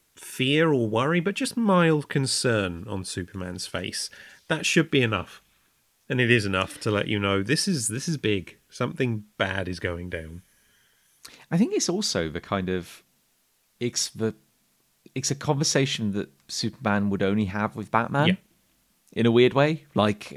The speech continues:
Speaker 2: um, this is a private conversation where this is the only time in which he would show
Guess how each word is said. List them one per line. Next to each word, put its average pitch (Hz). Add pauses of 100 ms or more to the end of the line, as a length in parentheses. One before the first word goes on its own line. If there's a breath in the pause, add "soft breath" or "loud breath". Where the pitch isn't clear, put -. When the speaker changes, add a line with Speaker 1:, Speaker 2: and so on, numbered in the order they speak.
Speaker 2:
um, 98 (380 soft breath)
this 117
is 117
a -
private 117
conversation 90
where 90
this 98
is 95
the 101
only 101
time 92
in 87
which 87
he 85
would 90
show 82